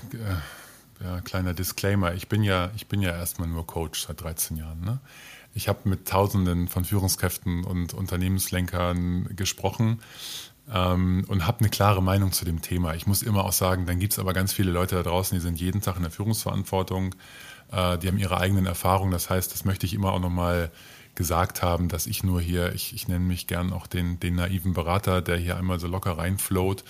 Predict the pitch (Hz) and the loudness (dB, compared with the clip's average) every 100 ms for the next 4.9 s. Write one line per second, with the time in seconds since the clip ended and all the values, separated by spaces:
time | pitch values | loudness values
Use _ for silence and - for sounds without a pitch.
0 | - - - - 90 92 90 87 92 101 | -16 -16 -10 -2 2 4 4 4 4 2
1 | 98 - - - 90 87 87 82 95 - | 0 -6 -6 -4 -4 -2 -2 -2 -2 -2
2 | - 82 92 - 98 - - 87 - 90 | -4 -4 -4 -2 -2 -2 -4 -6 -4 -6
3 | - 87 95 101 101 90 104 95 95 90 | -4 -2 0 2 2 0 2 2 2 0
4 | - 101 110 78 80 87 - - | 2 2 2 -2 -6 -6 -4 -4